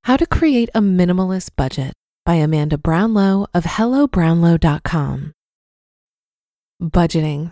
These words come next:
heck, establishing a budget can be hard for anyone. It can be equally difficult to stick to it and achieve your financial goals.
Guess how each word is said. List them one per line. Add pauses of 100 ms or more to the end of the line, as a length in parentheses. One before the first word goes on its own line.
heck,
establishing
a
budget
can
be
hard
for
anyone. (480)
It
can
be
equally
difficult
to
stick
to
it
and
achieve
your
financial
goals.